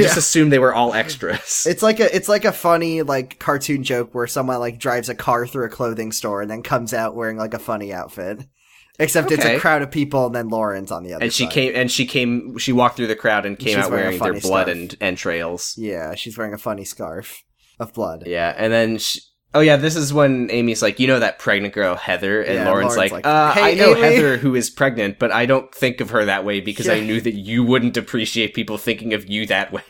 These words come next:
Speaker 1: <laughs>
Speaker 2: Good Lauren.
Speaker 1: Thank you,
Speaker 2: And then,
Speaker 1: Lauren.
Speaker 2: then Lauren says, uh, "Well, why wouldn't she wanna talk to H-, Ben? He's the cute, the cutest, most popular guy in school." And I,
Speaker 1: She literally
Speaker 2: I
Speaker 1: says, "You
Speaker 2: couldn't
Speaker 1: can't
Speaker 2: tell if
Speaker 1: think
Speaker 2: she
Speaker 1: a
Speaker 2: was
Speaker 1: guy
Speaker 2: joking or not.
Speaker 1: as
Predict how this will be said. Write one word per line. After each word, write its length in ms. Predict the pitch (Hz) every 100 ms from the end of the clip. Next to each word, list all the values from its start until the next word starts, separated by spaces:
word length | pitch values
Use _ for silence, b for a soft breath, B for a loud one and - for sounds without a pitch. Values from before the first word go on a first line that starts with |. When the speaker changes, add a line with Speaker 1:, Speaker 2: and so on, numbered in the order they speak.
| 143 -
Speaker 1:
<laughs> 40 |
Speaker 2:
Good 220 | 247 381
Lauren. 360 | 180 208 214 302
Speaker 1:
Thank 60 | 285
you, 60 |
Speaker 2:
And 80 | 175
then, 80 | 214
Speaker 1:
Lauren. 300 | 120 127 127 170
Speaker 2:
then 280 | 175 202
Lauren 360 | 190 185 185 170
says, 380 | - 170 156 143
uh, 140 | 135 156
"Well, 140 | 160
why 200 | 151 180
wouldn't 300 | 185 185 185
she 120 | -
wanna 180 | 127 117
talk 280 | 113 113 -
to 220 | 131 117 -
H-, 160 | 127
Ben? 280 | - 120 110
He's 340 | 117 156 139 -
the 280 | 135 123 -
cute, 440 | - - 175 160 139
the 140 | 143 131 -
cutest, 420 | 185 175 175 165
most 220 | 147 -
popular 480 | 156 147 160 143 143
guy 180 | 139 143
in 140 | 151
school." 500 | - 160 143 120 107 135
And 100 | 147
I, 80 |
Speaker 1:
She 300 | 143 - 160
literally 480 | 156 147 151 151 147
Speaker 2:
I 20 |
Speaker 1:
says, 300 | 143 202 240
"You 80 | 294
Speaker 2:
couldn't 160 | 403 339
Speaker 1:
can't 180 | 165 165
Speaker 2:
tell 220 | 262 247
if 60 |
Speaker 1:
think 100 | 151
Speaker 2:
she 60 | 151
Speaker 1:
a 40 | 139
Speaker 2:
was 120 | 196
Speaker 1:
guy 240 | 120 120
Speaker 2:
joking 420 | 131 123 - 147 139
or 120 | 127
not. 260 | 117 117
Speaker 1:
as 160 | 139